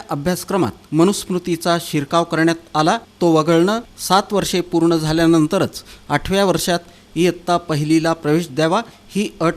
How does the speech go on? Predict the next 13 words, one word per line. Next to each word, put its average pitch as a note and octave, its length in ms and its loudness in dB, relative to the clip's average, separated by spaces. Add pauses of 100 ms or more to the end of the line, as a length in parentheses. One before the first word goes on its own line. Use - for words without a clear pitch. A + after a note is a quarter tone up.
रद्द D3 260 -2
करावी, E3+ 380 0 (200)
मौलाना F#3 480 2 (240)
आझाद C#3+ 360 -2 (200)
आर्थिक D3 360 -2 (120)
विकास D#3+ 400 -2
महामंडळाला D#3+ 720 2 (340)
एक G3 260 2
हजार F3 200 0
कोटी E3 340 -2
रुपयांचा D#3 560 0
निधी D3+ 300 2
द्यावा, E3 300 2